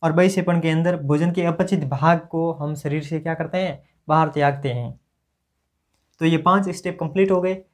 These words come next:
अब यहाँ आगे से बढ़ेंगे, आगे हम बढ़ेंगे पाचन तंत्र के विभिन्न भाग और उनको हम विस्तार से पढ़ेंगे। तो आज हम शुरू करेंगे पाचन तंत्र का, के अंदर आहार नाल का पहला भाग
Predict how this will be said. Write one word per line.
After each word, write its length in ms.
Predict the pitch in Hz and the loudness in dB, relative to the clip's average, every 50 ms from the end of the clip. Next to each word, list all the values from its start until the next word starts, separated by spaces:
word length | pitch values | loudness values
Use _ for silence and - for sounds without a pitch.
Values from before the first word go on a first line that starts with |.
| _ _ - | _ _ -10
अब 120 | 170 160 | -8 -6
यहाँ 280 | 160 160 160 165 165 - - | -4 -4 -2 -2 -4 -2 -2
आगे 220 | 160 156 165 180 | -2 0 0 0
से 120 | 180 202 190 | 0 2 2
बढ़ेंगे, 540 | 185 180 180 180 185 185 185 190 190 190 - _ _ _ - | 4 4 4 4 2 2 0 -2 -2 -4 -10 _ _ _ -4
आगे 340 | 165 170 170 180 190 185 185 | -2 0 2 2 2 2 2
हम 180 | 180 170 160 165 | 0 -4 -4 -2
बढ़ेंगे 400 | 165 175 170 180 185 180 180 185 190 190 - _ _ _ - | 0 2 2 2 0 0 -2 -2 -4 -8 -14 _ _ _ 0
पाचन 280 | 170 175 175 - 214 190 | 0 0 2 2 0 2
तंत्र 260 | 170 165 160 160 170 | 2 0 0 0 -2
के 160 | 165 196 202 240 247 - _ _ _ _ _ _ _ _ _ _ _ _ _ - | 0 2 0 0 0 -4 _ _ _ _ _ _ _ _ _ _ _ _ _ -4
विभिन्न 300 | 160 170 165 185 185 170 | -2 0 2 2 0 2
भाग 380 | 139 143 165 170 180 190 185 - - | 2 4 4 4 4 2 -2 -4 0
और 140 | 160 156 160 | 2 2 2
उनको 200 | 165 170 170 170 | 2 2 0 0
हम 160 | 165 170 170 | 0 0 0
विस्तार 340 | 160 156 - - 147 151 151 | -2 -4 -2 0 0 0 -2
से 180 | - 226 247 247 247 - _ - | -2 -4 -4 -4 -6 -10 _ 0
पढ़ेंगे। 380 | 190 185 180 160 135 127 120 113 - _ _ _ _ _ _ _ _ _ _ _ _ _ _ _ _ _ _ _ _ _ _ _ _ _ _ _ _ _ _ _ _ _ _ _ _ _ _ _ _ _ _ _ _ _ _ _ _ _ _ _ | 2 4 4 4 2 0 -4 -8 -10 _ _ _ _ _ _ _ _ _ _ _ _ _ _ _ _ _ _ _ _ _ _ _ _ _ _ _ _ _ _ _ _ _ _ _ _ _ _ _ _ _ _ _ _ _ _ _ _ _ _ _
तो 120 | - - - - | -14 -4 2 4
आज 180 | 185 196 196 214 | 6 6 6 6
हम 200 | 214 214 220 214 | 4 2 2 0
शुरू 220 | 214 - 175 180 | 0 -2 -2 0
करेंगे 380 | 180 185 180 175 175 175 175 196 214 - - _ _ _ _ _ - - | 0 0 0 0 0 0 0 -2 -4 -6 -14 _ _ _ _ _ -4 -2
पाचन 280 | 175 180 180 220 202 190 | -2 0 2 2 2 4
तंत्र 300 | 185 170 165 170 175 180 | 2 2 2 2 2 2
का, 140 | 185 185 185 185 - _ _ _ _ _ _ - | 2 2 0 -4 -10 _ _ _ _ _ _ 0
के 100 | 170 170 | 2 2
अंदर 220 | 165 165 170 165 180 | 4 4 2 2 0
आहार 320 | - 180 - 180 190 208 202 | 2 2 2 4 4 4 4
नाल 240 | 190 180 175 170 170 | 4 4 4 4 4
का 120 | 170 190 185 | 4 2 0
पहला 340 | 185 - 185 190 208 220 208 | 0 2 2 4 4 4 4
भाग 340 | 160 170 160 165 170 170 - | 4 2 2 0 0 -2 -8